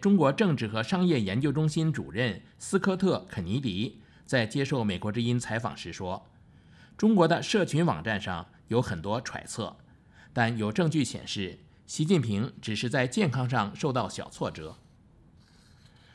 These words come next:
曾在中共中央党校辅助过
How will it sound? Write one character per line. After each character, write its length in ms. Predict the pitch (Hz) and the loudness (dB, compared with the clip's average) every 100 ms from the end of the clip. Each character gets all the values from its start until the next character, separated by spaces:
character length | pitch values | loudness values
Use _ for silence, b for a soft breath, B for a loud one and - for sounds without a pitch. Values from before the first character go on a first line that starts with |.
| b | b
曾 180 | - 165 | 0 6
在 180 | 185 165 | 6 8
中 160 | 214 | 8
共 140 | 214 170 | 8 8
中 140 | 185 | 6
央 180 | 180 185 | 6 4
党 200 | 135 92 | 2 0
校 340 | 180 143 107 | 2 2 2
辅 240 | - 147 160 | -4 -2 4
助 180 | 190 | 4
过 260 | 127 120 107 | 4 0 -2